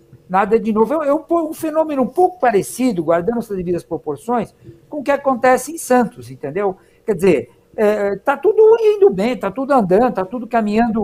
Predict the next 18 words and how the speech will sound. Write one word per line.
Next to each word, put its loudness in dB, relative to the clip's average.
num -8
sentido -6
interessante. -2
Quem 0
que -2
vai 4
chegar 2
e 2
vai 2
falar, 2
"Ah, 4
não, 0
tá 2
tudo -4
errado, 0
vou 2
mudar 2
tudo"? -8